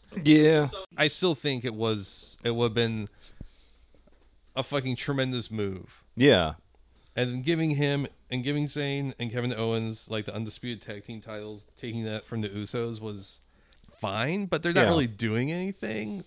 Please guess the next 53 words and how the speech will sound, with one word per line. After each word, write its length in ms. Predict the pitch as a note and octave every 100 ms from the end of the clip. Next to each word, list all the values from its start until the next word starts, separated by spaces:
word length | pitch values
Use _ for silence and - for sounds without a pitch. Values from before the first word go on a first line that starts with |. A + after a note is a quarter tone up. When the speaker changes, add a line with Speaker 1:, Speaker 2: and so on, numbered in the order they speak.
| _
Speaker 2:
and 440 | D3+ D3 D3 C#3+ -
it 180 | C#3 C3+
sucks 420 | - C#3+ D3+ -
when 380 | D3 C#3+ C3+ B2+ _ _ _ _
people 380 | C#3 C3+ C3+ C3
have 280 | B2 B2 B2 B2+ -
the 140 | A2+
belts 500 | A2+ A#2 A#2+ A#2 -
and 120 | A#2
they 100 | A2
don't 260 | G#2+ A2 G#2+
do 180 | A2+ A2
shit 320 | - A2 A2
with 200 | A2+ A#2+
it. 220 | - - _ _ _ -
Speaker 1:
Yeah, 320 | A#2 C3+ B2+
it 60 | C3
is 160 | D3
kind 160 | - A2+
of 80 | F2
a 60 |
weird, 360 | E2 E2+ E2+ E2
like, 220 | E2 -
we're 220 | E2 F2
treading 400 | D#2+ - F2 E2
water 340 | D#2+ D#2 D#2+ D#2
kind 160 | F2
of 60 | D#2
thing. 140 | D#2+ D#2
Like, 100 | D#2
what 120 | F#2
do 40 |
you, 160 | G#2 F#2 - -
what 120 | F2+
are 40 |
Speaker 2:
It's 60 | F#2+
Speaker 1:
we 40 |
Speaker 2:
like 140 | F2+ C3
Speaker 1:
doing 80 | -
Speaker 2:
in 40 |
a 20 | G#2+
Speaker 1:
here? 60 |
Speaker 2:
holding 240 | A#2+ A#2 A2+
position, 460 | A2+ G2 G2+ -
'cause 100 | G2+
I 60 | A#2
don't 180 | B2 D3+
think 80 | D#3
they 80 |
really 220 | C#3+ B2+ B2+
defended 580 | A#2+ - A2+ A#2 A2 G2+ -
the, 200 | G#2 A2 -
the, 240 | A#2+ A2+